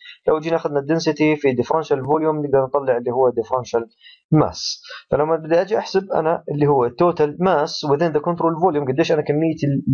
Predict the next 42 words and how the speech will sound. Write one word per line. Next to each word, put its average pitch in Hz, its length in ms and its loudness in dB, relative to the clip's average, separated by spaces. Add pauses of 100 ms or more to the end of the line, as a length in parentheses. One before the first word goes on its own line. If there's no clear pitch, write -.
(120)
mass 147 340 0
هاي 123 140 2
اللي 117 160 -2
بدي 127 160 -2
أطلعها 160 480 -2
من 139 80 -6
خلال 151 200 2
ال 113 120 -2
control 143 440 0
surface، 180 320 -4 (720)
من 151 120 4
خلال 151 200 0
ال 139 80 -2
control 123 300 -2
surface، 147 460 0
المفروض 170 520 2
إني 160 360 0 (360)
أعمل 151 320 0
integral 175 560 2
على 127 300 0
كل 185 300 -2
ال 123 140 -2
control 127 460 0
surface، 160 540 0 (300)
أوكي، 151 300 0 (280)
على 127 100 0
كل 165 200 -2
ال 135 60 -4
control 147 340 0
volume، 120 300 0
آسف، 113 220 -4
على - 120 0
كل 175 140 0
ال 160 60 -8
control 151 380 0
volume 143 360 2 (380)
من 160 120 0
خلال 156 480 0
اللي 135 160 0
هو 127 180 4
density 135 560 0
في 131 180 4